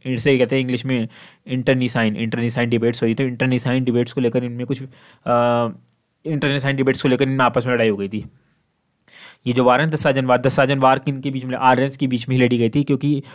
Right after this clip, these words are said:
कुछ internecine डिबेट्स हुई थी इनके बीच में। internecine याद रखो,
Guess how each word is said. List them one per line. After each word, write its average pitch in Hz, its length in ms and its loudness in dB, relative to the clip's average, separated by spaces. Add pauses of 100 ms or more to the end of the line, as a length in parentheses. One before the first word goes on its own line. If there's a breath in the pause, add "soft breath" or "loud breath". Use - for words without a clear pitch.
(160 loud breath)
कुछ 160 200 -4
internecine 147 600 0
डिबेट्स 139 440 2
हुई 139 80 2
थी 135 80 -2
इनके 131 140 0
बीच 123 160 0
में। 139 140 -4
internecine 143 480 -4
याद 147 220 0
रखो, 131 140 0